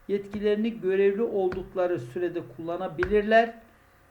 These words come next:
E. Özel güvenlik görevlileri silahlarını her zaman görev alanı dışına çıkarabilirler. Hayır, çıkaramazlar arkadaşlar.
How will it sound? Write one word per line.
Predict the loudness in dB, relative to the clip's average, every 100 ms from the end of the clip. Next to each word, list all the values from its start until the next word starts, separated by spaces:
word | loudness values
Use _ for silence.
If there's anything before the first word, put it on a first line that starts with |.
| _ _ _ _ _ _
E. | -2 0 0 -2
Özel | -2 -2 -2
güvenlik | -4 -2 -2 -2 -2
görevlileri | 0 0 -2 -2 -4 -6
silahlarını | -10 -4 -2 -2 -2 -2
her | 0 -2
zaman | 0 0 0 -2
görev | -2 0 0
alanı | 0 0 -2 -4 -8
dışına | -8 -4 -4
çıkarabilirler. | -4 -6 -2 0 0 0 2 2 0 0
Hayır, | -4 0 2 2 -2 -6
çıkaramazlar | -10 -2 -2 0 -4 -6 -10 -8
arkadaşlar. | -8 -8 -12 -12 -14 -16